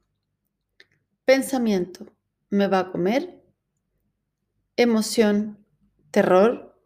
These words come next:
miedo, no sé. Acción, pueden haber cuatro que son las básicas. Corro, me escondo, me paralizo o ataco. Pero va a ser esa la secuencia, ¿sí? No, no pasa que "me van a matar, siento miedo, me siento a tejer".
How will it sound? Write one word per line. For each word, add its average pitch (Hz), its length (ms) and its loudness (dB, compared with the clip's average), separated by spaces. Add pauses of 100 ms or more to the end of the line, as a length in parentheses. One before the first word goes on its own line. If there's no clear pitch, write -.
(180)
miedo, 185 600 2
no - 80 -20
sé. - 380 -8 (540)
Acción, 294 640 0
pueden 233 200 0
haber 226 240 -2
cuatro 233 300 2
que 240 60 -4
son 226 180 -4
las 208 140 -4
básicas. - 460 -8 (320)
Corro, 262 260 6
me 240 120 0
escondo, 240 320 -2
me 233 120 -2
paralizo 208 460 -2
o 196 40 0
ataco. - 360 -8 (1120)
Pero 208 180 2
va 226 80 -2
a - 20 -4
ser 254 220 2
esa 262 180 -2
la 196 160 -4
secuencia, - 460 -12
¿sí? - 420 -8
No, 220 240 -2 (340)
no 220 260 2
pasa 294 420 2
que 254 280 6
"me 226 220 4
van 226 160 2
a 220 40 2
matar, 214 440 2
siento 226 400 -4
miedo, 220 340 0
me 226 160 -2
siento 214 380 -2
a 208 80 0
tejer". - 480 -10